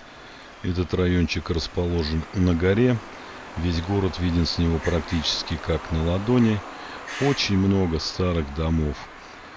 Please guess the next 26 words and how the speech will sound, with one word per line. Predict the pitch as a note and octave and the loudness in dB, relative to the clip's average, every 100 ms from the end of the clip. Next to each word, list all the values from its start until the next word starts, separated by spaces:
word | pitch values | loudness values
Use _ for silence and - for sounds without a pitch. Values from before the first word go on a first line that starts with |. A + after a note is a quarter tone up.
| - - - | -18 -14 -8
Больше | E2+ A2+ A2+ - | -2 0 2 0
всего | E2+ - G2+ F#2+ | -2 -2 0 0
заметны | D#2+ F2+ G2+ G2+ - E2+ - | 2 4 4 2 2 0 0
и | F#2 | -6
тут | E2 G#2 | -2 -2
же | F2 | -2
бросаются | D#2+ F2 E2 - F#2 E2 - | -2 -2 -2 -2 0 0 -4
в | D#2 D#2+ D#2+ | -6 -4 -2
глаза | F2+ F2+ A2 A#2+ A2 - - - - - | 0 0 0 0 -2 -10 -20 -20 -18 -4
вот | E2+ D#2 | -2 0
эти | G2 - | -2 0
вот | E2+ - | -4 -4
крыши | - B2 B2+ - A2+ G2+ - | 0 2 4 2 2 0 -4
со | - - | -8 -6
шпилями | - F#2 F2+ G#2+ G#2+ G2+ E2+ - - - - | -4 -2 2 4 4 4 0 -8 -20 -20 -10
и | F2 | 0
интересными | E2+ - F#2 F#2+ - F2 E2+ | 0 2 2 2 2 2 2
окошками | D#2+ F2+ E2 - D#2 | 0 -2 -4 -2 -2
на | D2 C#2+ | -2 -2
них. | C#2 C2+ - - - - - - - - - - - - - G2 | -4 -6 -12 -20 -20 -20 -20 -20 -20 -20 -20 -20 -20 -20 -10 -2
Люди | G#2 B2+ A#2+ A#2 - | 0 2 2 2 0
идут | F#2+ F2+ G#2+ F2+ | -4 0 -2 0
и | F2 | 0
едут | E2+ E2 E2+ G#2+ | 0 0 0 4
мимо, | A#2+ A#2+ A2 | 6 6 4
практически | - F2 - G#2 F#2+ - - F#2+ | 2 -2 -2 -2 -2 -2 0 0